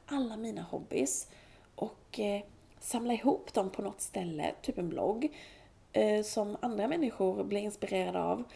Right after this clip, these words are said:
som gör att jag kan tjäna pengar på den, eh, som gör att jag helt plötsligt kan få leva dagarna så fritt som möjligt, bara göra saker jag tycker är kul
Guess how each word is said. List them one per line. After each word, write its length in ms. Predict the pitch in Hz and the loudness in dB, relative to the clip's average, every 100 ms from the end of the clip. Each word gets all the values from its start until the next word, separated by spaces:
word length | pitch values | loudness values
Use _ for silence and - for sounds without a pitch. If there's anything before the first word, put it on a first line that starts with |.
| - | -14
som 160 | - 214 | -6 -2
gör 100 | 208 | 0
att 60 | |
jag 120 | 214 220 | 0 -2
kan 100 | 240 | -2
tjäna 200 | 269 254 | -2 -2
pengar 320 | 208 190 190 | -2 -4 -4
på 220 | - 196 | 0 0
den, 240 | 190 214 240 - - - - | 0 -2 -6 -16 -20 -16 -2
eh, 360 | 208 208 208 214 - | 0 2 -2 -4 -14
som 220 | - 277 | -6 -2
gör 140 | 247 214 | 2 2
att 160 | 277 | 2
jag 180 | 240 214 | 2 0
helt 360 | 220 294 269 247 - | 0 0 0 0 -12
plötsligt 580 | - 262 - - 190 - | -6 -6 -4 -6 -6 -8
kan 320 | - 214 196 | -8 -4 -4
få 140 | 196 208 | -4 -2
leva 560 | 202 202 202 208 185 190 - - - - | -2 0 -2 -4 -6 -6 -14 -20 -20 -14
dagarna 680 | - 247 226 185 180 190 - | -2 0 0 -2 -2 -2 -4
så 180 | - 254 | -4 -4
fritt 260 | - 269 | -4 -6
som 180 | - - | -6 -4
möjligt, 400 | 202 - - 208 202 - - | -2 -4 -4 -8 -10 -14 -6
bara 440 | 269 302 220 226 | -2 0 -2 -2
göra 220 | 269 233 | -2 -2
saker 280 | 208 202 202 | -6 -6 -6
jag 60 | 196 | -8
tycker 200 | 208 208 | -8 -8
är 80 | |
kul 300 | - - - | -6 -6 -6